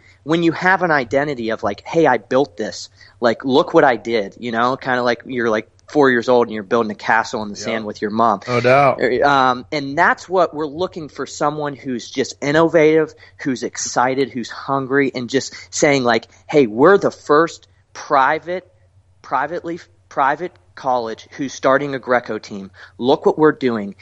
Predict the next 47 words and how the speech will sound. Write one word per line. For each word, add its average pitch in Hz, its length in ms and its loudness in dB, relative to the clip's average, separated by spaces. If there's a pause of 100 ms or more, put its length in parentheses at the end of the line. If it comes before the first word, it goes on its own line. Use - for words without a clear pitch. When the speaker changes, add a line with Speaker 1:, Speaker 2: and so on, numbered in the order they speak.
(160)
Speaker 1:
and 120 180 -4
we're 131 180 4
about 135 340 2
to, 117 140 2
we're 135 200 -2
gonna 165 140 -2
take 143 260 -4
over 135 200 -4
the 123 80 -6
world, 147 380 -4 (240)
and 123 140 -2
we're 151 140 6
gonna, 135 300 0
we're 127 180 0
gonna 147 120 2
make 123 400 0
huge, 139 480 0
huge 127 240 0
waves." 123 360 4 (280)
If 143 200 2
you 185 180 0
don't 208 340 6 (240)
think, 165 420 -2
if 127 180 0
anyone 185 360 0
out 160 180 2
there 123 140 0
doesn't 131 320 -4
think 120 280 -8
that 110 200 0
we 131 140 -2
won't 151 200 0
be 143 100 -8
putting 131 420 -8 (320)
guys 131 300 2
on 123 140 -2
the 110 60 -6
world 127 260 0
team 113 180 -8
with 98 100 -12
the 101 80 -10
proper 120 300 0
training, 165 360 -4
they're 120 160 0
crazy. 226 600 0 (300)
Spencer 214 440 0
Mango, 185 500 -2